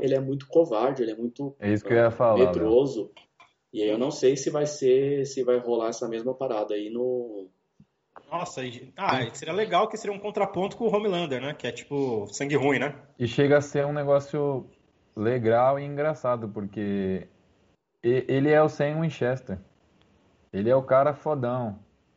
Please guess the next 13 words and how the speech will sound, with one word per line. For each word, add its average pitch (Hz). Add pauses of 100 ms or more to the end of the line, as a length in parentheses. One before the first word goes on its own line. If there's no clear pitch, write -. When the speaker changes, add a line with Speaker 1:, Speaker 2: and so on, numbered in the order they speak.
(140)
Speaker 2:
E 110
ele 117
vai 120
ser 120
um 131
cara 127
covarde 117
na 104
série. 98
Vamos 117
ver 131
ele 135
interpre-, 151